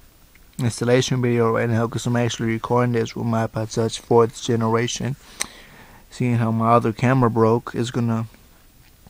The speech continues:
take me about two weeks to actually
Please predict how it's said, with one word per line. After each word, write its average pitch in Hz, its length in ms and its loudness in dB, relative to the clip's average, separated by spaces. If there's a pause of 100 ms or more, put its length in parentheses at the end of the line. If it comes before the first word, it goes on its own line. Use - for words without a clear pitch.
(800)
take 135 220 2
me 135 100 4
about 123 220 4
two 143 120 -2
weeks 135 280 0
to - 180 0
actually 120 560 -2